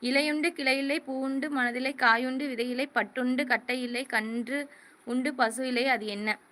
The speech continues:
தெரியலைங்களே பி எஸ் கிரியேஷன். மாடு மேய்க்கிறியா மயிலு? பனையம் பண்றியா? இல்லைங்க, இன்னைக்கு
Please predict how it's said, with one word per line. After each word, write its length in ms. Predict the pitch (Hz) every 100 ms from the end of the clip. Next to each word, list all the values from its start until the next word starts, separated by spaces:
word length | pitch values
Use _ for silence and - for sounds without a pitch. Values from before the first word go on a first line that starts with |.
| - _ _ _ _
தெரியலைங்களே 760 | - 214 226 240 247 247 233 233
பி 140 | 240 240
எஸ் 160 | 247
கிரியேஷன். 640 | 247 240 240 247 269 254 - - - - - - _ -
மாடு 400 | 233 220 247 285 302
மேய்க்கிறியா 440 | 269 262 254 247 269
மயிலு? 520 | 294 247 254 269 320 311 - - -
பனையம் 420 | 226 247 269 262
பண்றியா? 440 | 240 240 226 220 214 214
இல்லைங்க, 520 | 226 247 262 254 254
இன்னைக்கு 400 | 240 226 226 226